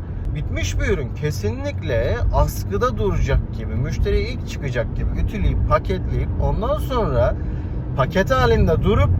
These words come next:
zaten o jiletinindedir. Jiletininden sonra kargo poşetine koyarsın. Çünkü o benim müşterim abi. Benim markamın müşterisi birazcık ayrıcalıklı olmak zorunda yani.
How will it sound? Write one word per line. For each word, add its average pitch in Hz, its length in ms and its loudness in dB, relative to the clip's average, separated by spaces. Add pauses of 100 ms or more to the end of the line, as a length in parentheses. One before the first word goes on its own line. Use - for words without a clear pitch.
(240)
zaten 165 300 4
o 151 80 0
jiletinindedir. 175 800 0 (160)
Jiletininden 175 680 -2
sonra 120 320 -2
kargo 180 300 -2
poşetine - 460 -4
koyarsın. 196 540 0 (460)
Çünkü 165 240 -8
o 175 140 2
benim 196 200 0
müşterim 147 500 -2
abi. 95 200 -8 (400)
Benim 175 160 -2
markamın 127 460 0
müşterisi 127 560 -6
birazcık 135 320 -2
ayrıcalıklı 117 560 0
olmak 156 340 0
zorunda 147 440 2
yani. 101 260 -2